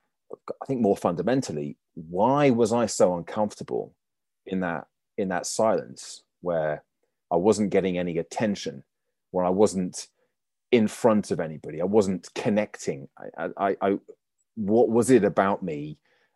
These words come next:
and the needs that I had and what I was lacking in that, in that, in those days that I wasn't able to get, that meant I had to distract myself from that discomfort? So, a-, actually, ironically, uh,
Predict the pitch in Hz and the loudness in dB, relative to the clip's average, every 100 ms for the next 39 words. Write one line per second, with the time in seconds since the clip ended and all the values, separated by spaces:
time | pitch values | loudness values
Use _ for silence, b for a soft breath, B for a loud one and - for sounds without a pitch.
0 | - 90 85 92 95 107 117 110 - 101 | -6 -6 -2 0 2 2 4 2 -2 -2
1 | 87 - 87 78 82 98 87 87 - 107 | -2 -2 -4 -4 -2 2 2 0 -2 -2
2 | 110 135 - 98 85 82 78 - 90 82 | 0 -2 -2 -4 -2 -6 -8 -10 -12 -10
3 | 71 - 80 78 78 - 64 65 73 - | -12 -14 -12 -10 -8 -8 -8 -10 -14 -16
4 | _ _ _ - 82 85 104 98 82 90 | _ _ _ -6 -2 0 0 0 -2 -4
5 | 85 80 95 85 - _ _ _ _ _ | -6 -6 -4 -4 -8 _ _ _ _ _
6 | 92 - - 92 85 85 101 - 92 85 | -16 -14 -12 -10 -8 -6 -6 -2 0 0
7 | - 101 113 - - - 107 113 - 107 | -4 -4 0 0 -2 -4 0 0 0 -2
8 | 92 90 - 80 - - 101 95 90 76 | -2 -2 0 0 -2 -4 0 0 -2 -6
9 | - - 73 - - 78 - - - 98 | -8 -8 -8 -6 -8 -8 -8 -10 -4 2
10 | 95 - b b _ _ _ - - - | 2 0 b b _ _ _ -12 -12 -12
11 | 87 - - 78 76 104 95 - | -14 -12 -8 -4 -4 -2 -4 -2